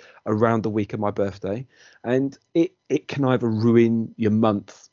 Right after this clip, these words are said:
or it can make your month. And there's nothing else like it. And I miss it. It's like, I'm working with an Ajax fan at work who's in Amsterdam. And we talk about it every week.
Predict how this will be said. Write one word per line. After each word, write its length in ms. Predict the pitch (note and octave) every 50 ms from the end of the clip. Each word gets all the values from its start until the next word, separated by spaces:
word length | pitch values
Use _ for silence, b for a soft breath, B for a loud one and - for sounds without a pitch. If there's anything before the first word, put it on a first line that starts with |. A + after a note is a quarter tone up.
| _ _ _ _ -
or 140 | - G#2+ G#2+
it 100 | G2+ F2+
can 140 | - G2+ G2+
make 240 | G#2 G#2 F#2+ - -
your 80 | -
month. 260 | G2 F#2+ - - -
And 160 | - A2+ A2+ A#2 -
there's 220 | - B2+ C3 B2 C3+
nothing 420 | D3 D3+ D3+ C#3+ - - D3 D3
else 220 | C#3+ C#3+ C3+ -
like 300 | - C3 B2+ C3+ - -
it. 220 | G2 G2 - - - _ _ -
And 100 | - G#2+
I 20 | G#2+
miss 260 | A2 A2+ A2 - -
it. 160 | - - - B B B
It's 180 | - G3 - -
like, 240 | C4 G#2+ - - B B B B B -
I'm 260 | D#3+ F3+ F3+ E3+ -
working 340 | - F3 E3 - - C#3 C3
with 200 | C3 B2 A2+ A#2+
an 80 | A2+ - -
Ajax 360 | B2+ D3+ E3+ D#3 - - -
fan 220 | - - F#2+ F#2+ F#2+
at 80 | G2
work 320 | - A#2 A#2 A2 - - -
who's 180 | G#2 G2 G2
in 140 | A2 G#2 G#2
Amsterdam. 540 | A2 A2+ - - - G#2+ - F#2 F2+ - -
And 240 | - B2+ C#3+ - -
we 80 | D3 D3+
talk 220 | - G3 F3 -
about 160 | - D3 C#3
it 60 | C#3+ -
every 260 | D3+ D3 D#3 D#3 D3+
week. 400 | F#3 G#3+ G3+ - - - -